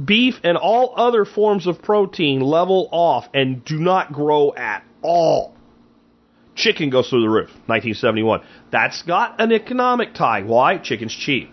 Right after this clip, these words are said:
Do you know there were more heads of cattle in the United States in nineteen seventy than there are today? There were about forty-five million head of cattle at any given time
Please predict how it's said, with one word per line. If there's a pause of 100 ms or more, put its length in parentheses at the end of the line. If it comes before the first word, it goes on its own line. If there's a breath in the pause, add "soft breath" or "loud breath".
(880 loud breath)
Do
you
know
there
were
more
heads
of
cattle
in
the
United
States
in
nineteen
seventy
than
there
are
today? (380 loud breath)
There
were
about
forty-five
million
head
of
cattle
at
any
given
time